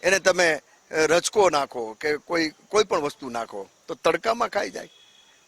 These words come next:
ગરમ પાણી પીવાનું, તો આ શું કરશે આ ઢોર? એ તો બોલી તો એકવાના નથી,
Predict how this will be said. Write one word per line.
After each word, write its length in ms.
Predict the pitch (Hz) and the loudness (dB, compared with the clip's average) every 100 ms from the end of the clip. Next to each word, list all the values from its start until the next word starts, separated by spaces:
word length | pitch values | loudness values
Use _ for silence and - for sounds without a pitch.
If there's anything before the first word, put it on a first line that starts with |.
| 127 131 | -8 2
ગરમ 280 | 170 180 | 4 4
પાણી 420 | 156 175 185 165 131 | 2 4 4 2 -2
પીવાનું, 540 | 156 147 131 110 95 _ _ _ _ _ _ _ _ _ _ _ _ - | -2 2 2 2 -10 _ _ _ _ _ _ _ _ _ _ _ _ -10
તો 220 | 233 - - | -8 -8 -6
આ 160 | - | -4
શું 260 | - - 311 | -4 -4 -2
કરશે 360 | 262 208 135 120 | 0 0 -2 -6
આ 140 | 117 | -4
ઢોર? 260 | 123 180 202 180 | 0 -2 -2 -8
એ 60 | |
તો 100 | 185 | -6
બોલી 260 | 180 185 220 | 2 2 4
તો 140 | 247 | 4
એકવાના 400 | 233 269 285 285 | 4 4 4 4
નથી, 320 | 262 180 135 | 2 -2 -8